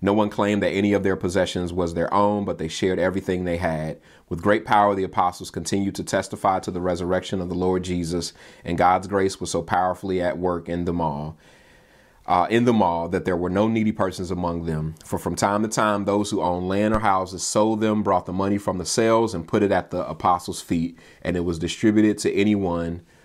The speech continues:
who had need." Um, that's where we got our principles for the cooperative economics. I believe that with my whole heart, that that model that we see practiced in the early church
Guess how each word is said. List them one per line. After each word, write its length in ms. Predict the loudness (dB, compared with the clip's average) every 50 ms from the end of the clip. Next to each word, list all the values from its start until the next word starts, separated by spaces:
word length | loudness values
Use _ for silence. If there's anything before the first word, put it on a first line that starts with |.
| _ _ _
who 200 | -2 -2 0 2
had 560 | 2 2 2 2 0 0 -2 -2 -4 -6 -8 -10 _ _ _ _ _ _ _
need." 640 | -6 -2 -2 0 0 0 0 -2 -4 -4 -8 -10 -12 -16 _ _ _ _ -20 -20 -20 -18 -6 -2
Um, 580 | 0 0 0 0 -2 -4 -6 -6 -6 -8 -8 -10 -16 _ _ _ _ _ _ _ _ _ _ _ _ _ _ _ _ _ _ -14 -6
that's 240 | 0 0 0 2 2
where 120 | 2 2
we 100 | 2 4
got 180 | 2 2 2 2
our 100 | 2 0
principles 520 | 0 -2 -4 -4 -4 -4 -4 -4 -4 -4
for 140 | -6 -6 -6
the 60 | -4
cooperative 460 | -2 0 2 2 2 0 -2 -4 -6 -6
economics. 760 | -6 -4 -4 -2 -2 -2 -2 -2 -4 -6 -8 -8 -10 -12 -12 -14 -20 _ _ _ _ 2
I 140 | 2 2
believe 420 | 2 0 -2 -4 -2 -2 -2 -2 0
that 260 | 0 2 2 0 0
with 160 | -2 -2 -2
my 160 | 0 0 -2
whole 300 | 0 0 -2 -2 -2 -2
heart, 480 | -2 0 0 2 2 0 0 -4 -6 -2
that 160 | -2 -2 0
that 180 | 2 0 0 0
model 380 | 2 2 4 4 4 2 2 0
that 200 | -2 -2 -2 -4
we 100 | -6 -6
see 540 | -6 -2 -2 0 0 0 0 -2 -4 -6 -10 -16 -20 -20 _ _ -4
practiced 640 | 2 4 4 4 2 0 0 0 0 0 -2 -6 -6
in 220 | -4 -2 -2 -2
the 160 | -2 -4 -2
early 340 | 0 0 0 2 2 0 0
church 520 | 0 0 0 0 0 -2 -6 -12 -18 -20